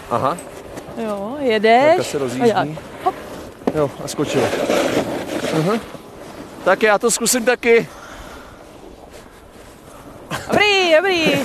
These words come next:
Speaker 2: Super. Pohoda.
Speaker 1: Wow. Tak, my jsme v půlce svahu, pokračujeme dál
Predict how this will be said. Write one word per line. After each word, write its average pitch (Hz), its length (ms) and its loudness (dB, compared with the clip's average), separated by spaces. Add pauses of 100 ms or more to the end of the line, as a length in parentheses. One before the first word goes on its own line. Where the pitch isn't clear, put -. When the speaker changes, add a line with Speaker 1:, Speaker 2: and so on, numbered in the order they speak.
(1000)
Speaker 2:
Super. 247 400 2 (1300)
Pohoda. 247 440 2 (180)
Speaker 1:
Wow. 151 360 2 (720)
Tak, - 180 0
my 147 80 -4
jsme 202 160 0
v - 40 -2
půlce 214 340 2
svahu, 180 540 2 (140)
pokračujeme 175 580 0
dál 151 380 2